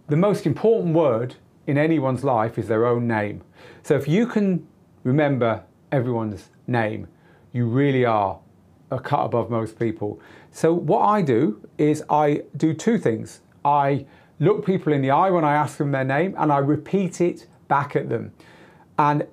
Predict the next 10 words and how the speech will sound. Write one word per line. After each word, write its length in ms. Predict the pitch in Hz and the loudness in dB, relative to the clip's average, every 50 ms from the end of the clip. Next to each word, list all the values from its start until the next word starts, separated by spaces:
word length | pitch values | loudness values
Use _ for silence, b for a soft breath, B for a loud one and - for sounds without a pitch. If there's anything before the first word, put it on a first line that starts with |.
| - | -14
saying 580 | - - - - - 202 226 247 247 226 185 160 | -16 -14 -4 0 2 4 4 4 4 2 2 2
their 180 | 139 127 120 | 2 2 2
name 460 | 117 113 113 113 127 165 214 226 - - - _ _ _ _ _ _ - - - - | 0 0 0 0 0 0 0 -2 -4 -6 -12 _ _ _ _ _ _ -20 -6 -2 0
allows 320 | 139 147 156 160 156 127 | 2 2 4 2 2 0
it 100 | 156 165 - | -2 -4 -6
to 80 | - | -6
sink 240 | - - 165 147 123 | -2 -2 0 0 0
into 180 | 151 143 - 143 | -2 -4 -2 -2
my 220 | 139 135 131 135 | 0 0 0 0
head. 280 | 117 113 110 104 101 - | 0 0 -2 -4 -4 -8